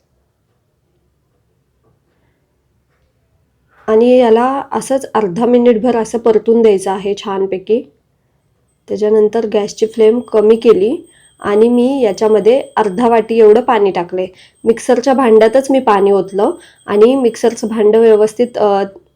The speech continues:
हे करून घेतलं, क्लीन करून घेतलं आणि मग हे पाणी त्या, टाकले याच्यामध्ये. आता हे मी व्यवस्थित हलवून घेत आहे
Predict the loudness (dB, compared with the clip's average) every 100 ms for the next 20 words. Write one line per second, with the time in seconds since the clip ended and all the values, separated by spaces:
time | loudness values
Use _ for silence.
0 | -6 0 2 2 0 2 0 -2 -4 0
1 | 2 2 2 4 4 2 -2 -4 -4 -6
2 | -18 _ _ 0 2 4 0 -2 -6 -2
3 | 0 0 -2 -2 -2 -2 -4 -4 -6 -4
4 | -2 -2 -2 -6 -6 -6 -6 -8 -14 _
5 | _ -8 -4 0 2 2 0 0 -2 -6
6 | -6 -6 -4 -2 2 2 2 -2 -6 -6